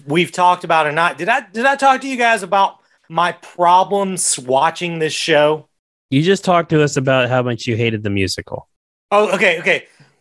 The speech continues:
Speaker 1: Okay, so, you know, Joseph, you probably won't relate to this as much, but, but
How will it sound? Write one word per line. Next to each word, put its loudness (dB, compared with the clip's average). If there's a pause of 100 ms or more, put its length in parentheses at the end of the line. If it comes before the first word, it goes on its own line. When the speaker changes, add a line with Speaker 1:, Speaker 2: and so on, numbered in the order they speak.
(280)
Speaker 1:
Okay, 0
so, 0 (460)
you -2
know, 2 (680)
Joseph, 0
you 2
probably 2
won't 4
relate 4
to -2
this -4
as -8
much, 0
but, -4
but 2